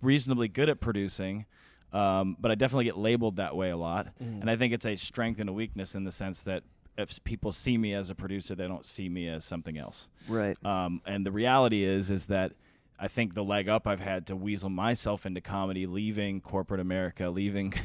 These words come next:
Speaker 1: <laughs> corporate radio and T V, has been, like, I have the leg up of knowing how business works, whereas
Speaker 2: Yeah.
Speaker 1: maybe, um, you know, regular, uh,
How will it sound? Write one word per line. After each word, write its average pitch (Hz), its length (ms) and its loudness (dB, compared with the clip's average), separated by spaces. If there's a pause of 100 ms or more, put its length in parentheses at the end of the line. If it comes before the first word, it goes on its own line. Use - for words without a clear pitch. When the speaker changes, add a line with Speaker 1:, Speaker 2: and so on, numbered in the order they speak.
(120)
Speaker 1:
<laughs> - 240 -20
corporate 98 280 2
radio 98 320 2
and 90 100 -2
T 101 160 -4
V, 104 440 4 (420)
has 98 300 2
been, 101 280 2
like, 95 200 0
I 98 60 0
have 104 260 2
the 95 80 0
leg 95 200 2
up 92 140 2
of 92 120 0
knowing 95 540 2
how 87 440 -2 (220)
business 113 380 -2
works, 78 420 -8 (100)
whereas 90 840 -2
Speaker 2:
Yeah. 101 40 -4
Speaker 1:
maybe, 95 420 2 (460)
um, 85 640 -2 (100)
you 104 120 -2
know, 90 160 0 (200)
regular, 101 460 0 (380)
uh, 90 280 -6